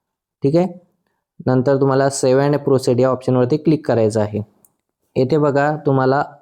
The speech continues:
अपलोड, डॉक्युमेंट अपलोड रिक्वायर्ड याच्यामध्ये तुम्हाला अपलोड now या ऑप्शनवरती क्लिक करून तुम्हाला काही डॉक्युमेंट्स अपलोड करायचे आहेत, ज्याच्यामध्ये आपल्याला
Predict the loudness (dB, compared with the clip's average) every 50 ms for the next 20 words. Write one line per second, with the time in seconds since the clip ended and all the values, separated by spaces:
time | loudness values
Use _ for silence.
0 | _ -4 -4 -2 -2 0 2 2 2 2 0 -2 -6 -14 _ _ _ _ _ _
1 | _ _ _ _ _ _ _ _ -4 -2 -2 -2 -2 -2 -2 0 0 0 0 0
2 | -2 0 0 0 0 2 0 -2 -2 -2 -2 0 0 0 0 -2 -4 -8 _ _
3 | _ -4 -4 -2 0 0 0 2 2 2 2 2 2 0 0 -2 -4 -4 -4 -4
4 | -2 -2 0 0 2 2 2 0 0 0 0 -2 -2 -4 -8 _ -2 -2 0 0
5 | -2 -2 -2 -2 0 0 0 -2 -4 -2 0 -2 -2 -2 -2 -2 0 0 2 0
6 | 0 0 0 0 0 0 0 0 0 0 0 0 -2 -4 -2 -2 0 0 0 0
7 | -2 -2 0 0 -2 0 0 -2 0 0 0 2 0 0 2 0 0 0 0 0
8 | 0 0 0 0 0 0 0 0 0 0